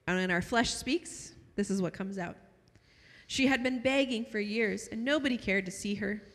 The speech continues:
or hear her story anymore. Everyone in the village knew about her, but nobody really knew her.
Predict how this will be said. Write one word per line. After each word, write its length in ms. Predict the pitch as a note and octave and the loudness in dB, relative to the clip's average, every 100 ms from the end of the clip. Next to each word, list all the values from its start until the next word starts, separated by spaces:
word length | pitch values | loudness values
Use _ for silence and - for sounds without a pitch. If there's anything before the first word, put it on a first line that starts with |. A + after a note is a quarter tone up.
| - - | -16 -8
or 80 | F#3+ | -4
hear 240 | - G#3+ | 2 4
her 120 | G#3 | 4
story 400 | G3+ G3+ F#3 F3 | 2 4 4 4
anymore. 400 | F3 F3 F3 F#3 - - - - - - _ - | 2 -2 -4 -6 -8 -20 -20 -20 -20 -20 _ 2
Everyone 520 | C4 D4 C#4+ C#4+ C#4+ | 4 4 2 0 -2
in 120 | A#3 | -4
the 60 | A3 | -2
village 400 | G#3+ G#3+ G#3 - | 0 2 0 0
knew 240 | F#3+ F#3 | 0 0
about 380 | E3+ F3+ E3+ - | -2 -2 -4 -4
her, 240 | - E3 - - _ _ _ _ _ _ _ | -8 -10 -10 -20 _ _ _ _ _ _ _
but 160 | G#3+ A3 | 0 2
nobody 460 | A3+ C4+ A#3 F#3 | 4 6 6 2
really 260 | F#3 F3+ E3 | 2 2 2
knew 220 | D#3+ F3+ | 0 0
her. 280 | G3 E3+ F#3+ | 0 -4 -6